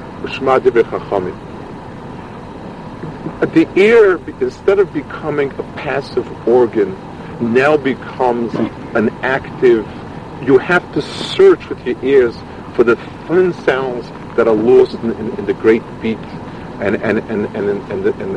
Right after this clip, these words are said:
and the great rash. That's the tkufa that the, when Ruach HaKodesh sees and HaKadosh Baruch Hu stops speaking,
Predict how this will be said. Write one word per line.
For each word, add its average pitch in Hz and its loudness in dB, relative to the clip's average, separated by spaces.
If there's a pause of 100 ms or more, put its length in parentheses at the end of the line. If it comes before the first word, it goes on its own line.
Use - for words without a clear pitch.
and 98 -6
the 95 0
great 107 4 (180)
rash. 98 0 (880)
That's 175 4 (100)
the 143 2
tkufa 123 0 (440)
that 104 4 (220)
the, 110 4 (220)
when 117 4
Ruach 175 6
HaKodesh 143 2 (180)
sees 143 -4
and 117 -6
HaKadosh 110 0
Baruch 143 4
Hu 127 0
stops - -2
speaking, 123 -4